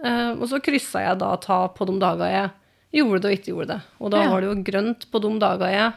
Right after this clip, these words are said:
Speaker 1: fikk det til, og rødt på de dager jeg ikke fikk det til.
Speaker 2: Ok.
Speaker 1: Mhm.
Speaker 2: Men da, da, da undrer jeg meg litt over den derre, eh, når det var rødt, kjente du til den derre styggen på ryggen da? At det dukket opp litt sånn, ja, negativ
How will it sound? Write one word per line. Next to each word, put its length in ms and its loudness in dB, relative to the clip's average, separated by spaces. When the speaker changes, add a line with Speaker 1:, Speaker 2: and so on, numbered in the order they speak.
Speaker 1:
fikk 180 0
det 120 -4
til, 240 4
og 160 0
rødt 260 -6
på 100 -8
de 140 -4
dager 220 -2
jeg 220 0
ikke 220 -8
fikk 180 -12
det 80 -20
til. 160 -10
Speaker 2:
Ok. 220 -4
Speaker 1:
Mhm. 380 -6
Speaker 2:
Men 160 8
da, 280 2
da, 240 2
da 640 4
undrer 240 6
jeg 100 2
meg 140 2
litt 180 -2
over 240 0
den 160 4
derre, 480 2
eh, 360 -2
når 360 0
det 100 -2
var 180 2
rødt, 600 -8
kjente 380 0
du 100 -2
til 200 -6
den 160 -6
derre 200 -6
styggen 640 -8
på 140 -6
ryggen 480 -6
da? 280 -6
At 120 -10
det 340 -6
dukket 300 -8
opp 140 -12
litt 160 -6
sånn, 240 -4
ja, 80 -6
negativ 920 -6